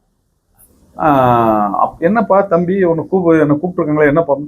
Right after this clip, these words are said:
"ஒண்ணும் இல்லப்பா, வாங்கப்பா பாத்துக்கலாம்" அப்படின்னோடனே சரின்னு இவரும் போறார். போன உடனே என்னன்னா, பையன் வந்து அரியர் வச்சிருக்காரு. இவன் இரு-, என்னன்னா,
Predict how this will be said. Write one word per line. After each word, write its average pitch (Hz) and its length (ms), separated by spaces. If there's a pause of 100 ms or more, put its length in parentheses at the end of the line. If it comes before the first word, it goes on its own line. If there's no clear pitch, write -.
(320)
"ஒண்ணும் 165 280
இல்லப்பா, 208 260 (100)
வாங்கப்பா 196 360
பாத்துக்கலாம்" 165 300
அப்படின்னோடனே 190 360
சரின்னு 185 340
இவரும் 151 240
போறார். 131 280 (840)
போன 285 260
உடனே 220 260
என்னன்னா, 185 600
பையன் 202 300
வந்து 139 220
அரியர் 156 360
வச்சிருக்காரு. 87 560 (1200)
இவன் 214 320
இரு-, 196 220
என்னன்னா, 185 280